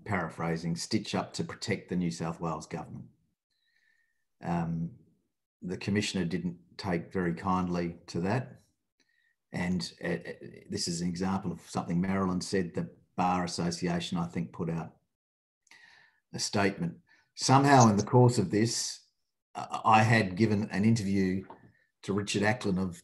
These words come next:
Justinian a couple of years before, where somewhat flippantly a-, and clearly meaning it as a joke, in response to the question, "What would I like as my last meal?" I'd said I'd like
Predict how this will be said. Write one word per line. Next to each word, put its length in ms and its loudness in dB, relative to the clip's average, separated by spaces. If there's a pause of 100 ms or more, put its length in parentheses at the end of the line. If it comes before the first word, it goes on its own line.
Justinian 640 2
a 60 0
couple 260 0
of 80 2
years 240 6
before, 480 -2
where 440 2 (1300)
somewhat 540 6
flippantly 800 4 (160)
a-, 220 -4
and 460 0 (380)
clearly 400 6
meaning 320 6
it 80 0
as 120 -4
a 60 2
joke, 400 2 (1000)
in 100 2
response 440 4
to 480 2
the 80 -2
question, 480 2
"What 140 4
would 100 2
I 100 4
like 340 4
as 120 -2
my 160 2
last 400 2
meal?" 280 6
I'd 200 4
said 240 0
I'd 180 2
like 240 2